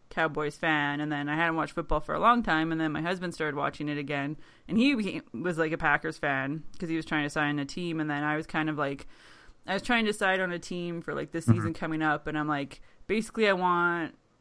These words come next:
Speaker 1: a quarterback who's, like, a risk, a risk taker, kind of just, you know, all or Nothing, you know, kinda goes for it, and I was trying to figure out who that is, and he's like, "Well, that'll probably be Aaron Rodgers."
Speaker 2: Yeah, and
Speaker 1: And
Speaker 2: he's,
Speaker 1: I'm like,
Speaker 2: and he's a,
Speaker 1: "I
Speaker 2: he's a
Speaker 1: guess I'm a
Speaker 2: nerd.
Speaker 1: Packers fan then." <laughs>
Speaker 2: Yeah.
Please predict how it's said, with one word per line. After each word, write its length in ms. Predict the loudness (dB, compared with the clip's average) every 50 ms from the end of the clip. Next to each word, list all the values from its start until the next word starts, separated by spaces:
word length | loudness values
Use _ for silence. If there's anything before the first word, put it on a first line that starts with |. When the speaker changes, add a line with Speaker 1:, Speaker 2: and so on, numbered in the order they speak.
| _ -12 -10
Speaker 1:
a 20 | -2
quarterback 600 | 0 2 4 4 6 6 8 8 6 4 2 0
who's, 180 | -4 -4 -2
like, 320 | -2 -2 -2 -2 -6 -8 -14 -20 -20 -20 _ _ -8
a 60 | 0
risk, 320 | 2 2 2 2 -4 -14 -10 -6 -2
a 60 | 0
risk 240 | 0 0 0 0 0
taker, 480 | 0 0 0 0 -2 -2 0 -2 -2
kind 260 | -2 -2 -2 0 0
of 80 | -2 -2
just, 240 | -4 -6 -6 -4 -6
you 100 | -4 -4
know, 360 | -2 -2 -2 -4 -6 -6 -8 -14 _ -8 0
all 200 | 4 4 6 6
or 80 | 4 4
Nothing, 680 | 4 2 2 2 -2 -2 -2 -2 -2 -4 -4 -6 -8 -10 -18 -20 -12 -8
you 100 | -4 -2
know, 120 | -2 -2 -2
kinda 240 | 0 -2 -2 0 0
goes 260 | 0 0 0 0 -2
for 260 | -2 0 2 2 2
it, 60 | 0 0
and 80 | -2
I 40 | -4
was 80 | -4 -2
trying 180 | -2 -2 -2
to 40 | -2
figure 320 | -4 -4 -4 -2 0 0
out 80 | 0 2
who 80 | 0 0
that 140 | 0 2
is, 140 | 2 0 0
and 80 | 0 0
he's 100 | -2 -2
like, 100 | -2 0
"Well, 120 | 0 2
that'll 140 | 2 2 4
probably 240 | 4 2 2 2 0
be 120 | -4 -4
Aaron 180 | -6 -6 -4 -2
Rodgers." 480 | 0 2 2 0 -2 -6 -14 -14 -14 -16 -20 -20 -12 2
Speaker 2:
Yeah, 260 | 8 12 12 12 12 12 8 2 8
and 140 | 12 12 12
Speaker 1:
And 20 | 12
Speaker 2:
he's, 120 | 12 12
Speaker 1:
I'm 40 | 12
like, 140 | 8 8 12
Speaker 2:
and 80 | 12 12
he's 120 | 12 12
a, 60 | 12 8 6 -20 -20 _ -20 -20 -20 -18 -8 -4
Speaker 1:
"I 60 | 0
Speaker 2:
he's 180 | 8 12 12 12
a 40 | 12
Speaker 1:
guess 140 | 12 12
I'm 80 | 12 12
a 40 | 12
Speaker 2:
nerd. 100 | 12 12
Speaker 1:
Packers 360 | 12 12 12 8 4 0 -2
fan 320 | 0 2 2 4 4 4 4
then." 400 | 4 4 6 8 8 8 6 8
<laughs> 40 | 10
Speaker 2:
Yeah. 280 | 12 12 12 12 12